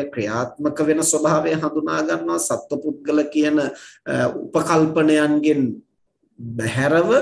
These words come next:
සැබෑවට හේතු සාධක වශයෙන් ලෝක ධර්මතා ක්‍රියාත්මක වෙන හැටි හඳුනා ගන්නවා. ඊට පස්සේ ත්‍රිලක්ෂණ වශයෙන් ලෝක ධර්මතා සක්‍රිය වෙන,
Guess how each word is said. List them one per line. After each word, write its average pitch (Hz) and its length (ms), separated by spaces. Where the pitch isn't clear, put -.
සැබෑවට 147 720
හේතු 160 360
සාධක 160 400
වශයෙන් 160 400
ලෝක 165 300
ධර්මතා 160 560
ක්‍රියාත්මක 107 500
වෙන 135 180
හැටි 147 280
හඳුනා 165 420
ගන්නවා. 262 320
ඊට - 320
පස්සේ 175 240
ත්‍රිලක්ෂණ 147 640
වශයෙන් 165 540
ලෝක 143 260
ධර්මතා 151 600
සක්‍රිය - 560
වෙන, 165 220